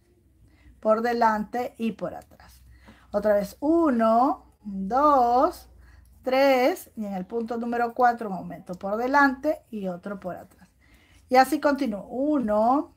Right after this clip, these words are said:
dos, tres, cuatro, perdón, tres, porque en el cuarto punto es donde hago el aumento, ¿sí? Uno,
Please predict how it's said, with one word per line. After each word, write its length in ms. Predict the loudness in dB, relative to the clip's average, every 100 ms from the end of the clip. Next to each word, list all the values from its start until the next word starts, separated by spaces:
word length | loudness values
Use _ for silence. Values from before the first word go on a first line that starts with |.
| -12
dos, 1080 | -6 -6 0 2 2 2 2 0 -2 -12 _ _ _ _ _
tres, 680 | -2 0 0 0 -2 -4 _ _ _ _ _ _ _
cuatro, 880 | 2 6 8 6 -2 -2 0 -2 -8 _ _ _ _ _
perdón, 380 | -12 -8 -8 -8
tres, 400 | -2 2 2 0 _
porque 240 | -10 -8
en 80 | -8
el 100 | 2
cuarto 400 | 4 4 2 0
punto 300 | 2 2 2
es 60 |
donde 220 | -2 0 0
hago 140 | 2
el 80 | 2
aumento, 720 | 2 4 2 2 2 2 2 _ _ _ _ _
¿sí? 380 | -8 -4 -4 -6 _ _ _ _ _ _ _ _ -4
Uno, 840 | 0 2 2 2 2 2 0 -6